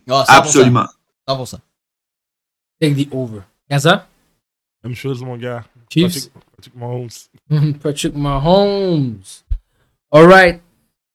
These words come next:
Speaker 3: C'était tout pour la N F L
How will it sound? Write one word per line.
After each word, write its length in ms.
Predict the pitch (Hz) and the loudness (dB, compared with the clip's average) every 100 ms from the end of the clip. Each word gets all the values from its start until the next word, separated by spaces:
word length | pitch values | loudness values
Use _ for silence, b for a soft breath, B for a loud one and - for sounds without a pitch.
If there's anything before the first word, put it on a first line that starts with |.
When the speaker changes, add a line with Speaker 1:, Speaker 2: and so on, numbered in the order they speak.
| - | -2
Speaker 3:
C'était 300 | 220 - 202 | 0 2 0
tout 460 | - 220 226 233 - _ _ | 2 4 4 2 -8 _ _
pour 160 | 208 202 | 4 6
la 240 | 185 175 170 | 6 4 0
N 280 | 185 180 | -2 -2
F 140 | 170 - | -4 0
L 240 | 185 180 | 2 2